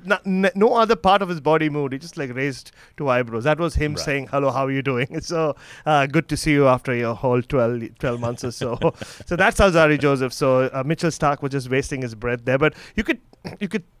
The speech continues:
Speaker 1: tell how frustrated the Australians were. It was a hot day. It was a steamy day. Just, uh, uh, you know, I drove here with Crash Craddock, and he's parked the car really far away as, because you couldn't find parking, poor Crash. But, uh, you could feel the heat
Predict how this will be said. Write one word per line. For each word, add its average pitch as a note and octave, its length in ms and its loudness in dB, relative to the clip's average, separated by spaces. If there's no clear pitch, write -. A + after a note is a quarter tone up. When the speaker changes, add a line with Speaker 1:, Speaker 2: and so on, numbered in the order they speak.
Speaker 1:
tell F#3+ 340 4
how D#3+ 180 4
frustrated D#3 560 0
the C3+ 60 -2
Australians B2 460 -4
were. F3 100 0
It C3+ 140 -4
was E3+ 120 -6
a D3+ 100 -4
hot G3+ 600 0
day. D3 140 0
It C3+ 60 0
was D3+ 220 -4
a - 20 -12
steamy F#3+ 500 -2
day. D3+ 160 2
Just, D3+ 320 -4
uh, D#3 40 0
uh, C3+ 580 6
you D#3+ 100 0
know, C#3 80 2
I C3+ 220 2
drove C#3+ 300 2
here C#3 220 4
with B2+ 220 -6
Crash C3+ 300 -2
Craddock, C3 380 0
and B2+ 120 -4
he's B2 120 -6
parked D3 260 -4
the C#3+ 60 -8
car C3 220 0
really B2+ 240 -4
far B2 300 -2
away A#2+ 180 -2
as, A#2+ 180 -4
because C#3+ 260 0
you B2 60 -6
couldn't C#3+ 220 -4
find B2+ 260 -2
parking, C3 460 -2
poor A#2 160 -6
Crash. B2+ 320 -6
But, C3+ 240 -4
uh, D#3 200 -2
you F3+ 280 -2
could F#3+ 160 -2
feel G3+ 480 -2
the E3 140 0
heat E3 340 -6